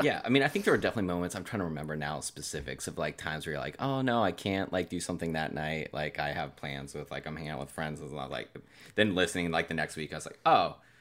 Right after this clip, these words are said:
she was on a date with a guy." <laughs> Like, <laughs> that's why, that's, those, those were the plans. And so that part was, was weird. But, like, it,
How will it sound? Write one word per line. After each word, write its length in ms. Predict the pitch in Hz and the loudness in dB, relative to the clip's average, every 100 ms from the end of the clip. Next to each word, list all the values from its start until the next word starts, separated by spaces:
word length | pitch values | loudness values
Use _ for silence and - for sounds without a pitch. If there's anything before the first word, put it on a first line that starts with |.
| - _ | -20 _
she 120 | 143 | 2
was 80 | 143 | 4
on 160 | 131 127 | 4 6
a 40 | |
date 420 | 104 135 - - - | 8 8 8 0 0
with 120 | 101 | 2
a 40 | |
guy." 460 | 95 123 101 80 - | 6 6 6 4 0
<laughs> 20 | |
Like, 200 | 90 110 - | 4 6 12
<laughs> 300 | 196 123 117 | 12 12 10
that's 340 | 107 107 107 - | 8 8 8 4
why, 380 | 101 95 101 104 | 4 8 8 8
that's, 100 | - | 8
those, 420 | 107 110 107 107 | 8 10 10 6
those 300 | 104 101 101 | 2 2 2
were 120 | 95 | -2
the 80 | 87 | -2
plans. 480 | - 87 67 - - | -6 -10 -10 -14 -10
And 180 | 107 104 | -6 -2
so 120 | 135 | 2
that 160 | 139 - | 2 2
part 200 | 85 82 | -2 -2
was, 100 | - - - - | -8 -12 -12 -4
was 180 | 92 90 | -2 -2
weird. 400 | 82 76 78 95 | -2 -2 -2 2
But, 140 | 120 | 4
like, 280 | 120 117 - | 4 2 -2
it, 200 | 95 | -6